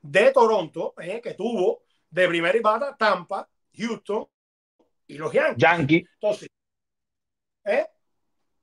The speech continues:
Speaker 1: Tampa,
Speaker 2: Sí,
Speaker 1: Toronto,
Speaker 2: esos tres, ay, ay, ay.
Speaker 1: Tampa, Houston y Yankees, tres despegados de una vez. O sea, lo que les faltaron por ahí para arriba fue violencia. Lo otro que se está hablando es que para el fin de semana, que es cuando realmente le tocaría a él,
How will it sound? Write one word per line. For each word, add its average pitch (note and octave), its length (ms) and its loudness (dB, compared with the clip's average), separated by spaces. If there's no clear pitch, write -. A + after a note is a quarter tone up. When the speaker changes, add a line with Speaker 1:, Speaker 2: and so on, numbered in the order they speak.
Speaker 1:
Tampa, - 300 2
Speaker 2:
Sí, F#3+ 80 8
Speaker 1:
Toronto, A3 120 2
Speaker 2:
esos - 280 2
tres, F3 240 4
ay, C3+ 160 6
ay, A#2 100 4
ay. D3+ 160 4
Speaker 1:
Tampa, C#4 400 4
Houston C#4+ 320 -10
y A3 40 -4
Yankees, C#4+ 480 -4
tres A3+ 280 0
despegados A3 540 -2
de A3+ 80 0
una A3+ 160 -6
vez. F3+ 180 -8
O - 40 -20
sea, G3+ 220 -6
lo F3 100 -12
que F3+ 80 -8
les F3+ 140 -10
faltaron B3 480 -2
por A3+ 100 -14
ahí B3+ 80 -12
para A#3+ 140 -6
arriba A3+ 180 -6
fue C4 280 -10
violencia. F#3 560 -10
Lo G3 160 -4
otro D#4+ 340 4
que A#3 80 -2
se - 80 -10
está A#3 140 -10
hablando A#3+ 280 -4
es A3 60 -10
que A#3 100 -6
para G#3 200 -4
el F#3+ 120 -10
fin D#4 220 -10
de D4+ 100 2
semana, G3+ 500 -4
que F#3+ 120 -6
es F#3+ 60 -12
cuando A3 240 0
realmente A3+ 500 0
le G3 100 -6
tocaría F#3+ 440 -2
a F#3+ 80 -2
él, F#3 180 -8